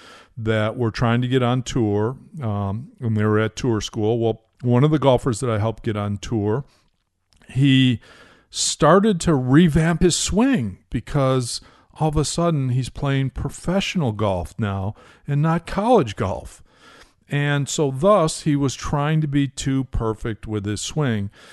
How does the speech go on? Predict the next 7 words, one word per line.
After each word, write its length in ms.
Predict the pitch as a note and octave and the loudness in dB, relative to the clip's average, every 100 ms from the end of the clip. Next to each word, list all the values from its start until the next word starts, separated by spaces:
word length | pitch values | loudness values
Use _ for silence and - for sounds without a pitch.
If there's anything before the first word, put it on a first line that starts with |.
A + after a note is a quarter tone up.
| - - | -20 -10
And 140 | A#2+ | -6
guess 260 | A2 C3 A#2+ | 0 0 0
what? 280 | D#3 G#2 F#2+ | 0 -2 -4
That 460 | B2+ A2+ A#2+ A#2+ - | -8 -2 0 0 -4
hurt 480 | - C3+ C3 B2+ | -4 2 4 4
his 300 | A2 A#2 G#2+ | 2 0 -2
performance, 1200 | - - G#2 - C3+ C3 A#2 F#2+ F2+ F2+ - - | -2 -4 -4 -6 -2 0 0 -2 -6 -10 -12 -12